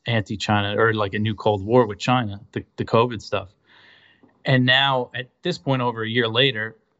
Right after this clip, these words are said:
it's even more obvious that that's the way everything's going. I mean, the Pentagon has identified China as the top th-, they, they were calling it the top pacing threat, which they've changed to pacing challenge. I guess they toned it down a little bit. But that's what, the,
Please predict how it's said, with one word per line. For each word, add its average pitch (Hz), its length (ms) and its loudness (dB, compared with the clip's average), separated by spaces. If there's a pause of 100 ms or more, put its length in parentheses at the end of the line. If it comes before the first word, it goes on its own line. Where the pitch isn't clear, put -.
it's - 200 -8
even 117 240 0
more 113 460 -2
obvious 127 420 0
that 107 120 -20
that's 113 220 -8
the 110 100 -10
way 107 200 -4
everything's 104 460 -12
going. 107 420 -2
I 104 40 -6
mean, 107 160 -6
the 107 60 -8
Pentagon 127 480 0
has 104 140 -4
identified 98 600 -2
China 104 480 -4
as 101 220 -6
the 101 80 -12
top 110 340 2
th-, - 420 -20 (300)
they, 127 240 4
they 131 120 2
were 131 120 -4
calling 143 300 2
it 123 100 -2
the 113 80 -16
top 120 320 -4
pacing 123 420 -4
threat, 127 460 -2 (560)
which 120 260 -4
they've 117 200 2
changed 113 380 -4
to 110 80 -6
pacing 107 420 -4
challenge. 113 540 0
I 107 60 -2
guess 104 200 -8
they 107 140 -2
toned 104 260 -2
it 98 80 -10
down 104 200 -4
a 110 60 -4
little 120 180 -4
bit. 139 260 0 (320)
But 165 140 0
that's 170 220 4
what, 160 280 2
the, 139 100 -6